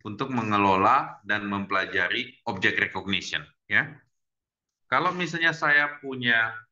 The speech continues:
sepuluh ribu foto plat number dari mobil-mobil yang ada di Jakarta atau di Bandung, ya. Saya kasih label, ini mobil Jakarta atau mobil Bandung.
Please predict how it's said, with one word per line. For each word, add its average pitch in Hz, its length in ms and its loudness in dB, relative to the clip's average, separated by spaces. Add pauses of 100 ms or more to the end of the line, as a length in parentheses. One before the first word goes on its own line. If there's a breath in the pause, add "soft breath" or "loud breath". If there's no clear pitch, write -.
(2000 loud breath)
sepuluh 147 720 6
ribu 117 720 4
foto 117 640 0
plat 110 320 2
number 107 560 -6 (560)
dari 104 640 2
mobil-mobil 101 800 0
yang 98 80 -4
ada 95 160 0
di 87 160 -8
Jakarta 87 800 -4
atau 90 240 -10
di 85 80 -6
Bandung, 82 480 0 (480)
ya. 95 240 -2 (400)
Saya - 240 -2
kasih 113 240 0
label, 87 400 4
ini 101 160 4
mobil 87 320 0
Jakarta 80 560 2
atau 92 80 0
mobil 80 320 -6
Bandung. 71 480 -2